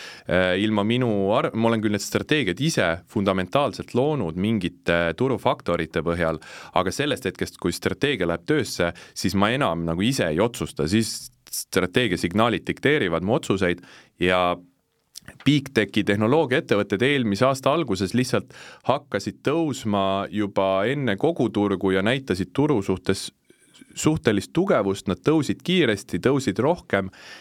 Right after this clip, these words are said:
ja, ja siis võib-olla paljud mõtlevad, et nüüd on tõus tehtud, et ei taha nii-öel-, nii-öelda tipust, jutumärkides tipust osta enam,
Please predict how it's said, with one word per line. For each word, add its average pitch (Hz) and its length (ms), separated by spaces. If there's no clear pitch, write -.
ja, 98 380
ja 104 180
siis 123 160
võib-olla 104 400
paljud 120 480
mõtlevad, 98 460
et 92 100
nüüd 113 160
on 104 80
tõus 147 320
tehtud, 151 400
et 98 160
ei 95 80
taha 113 320
nii-öel-, 92 400
nii-öelda 92 640
tipust, - 480
jutumärkides 92 640
tipust 101 380
osta 131 340
enam, 95 240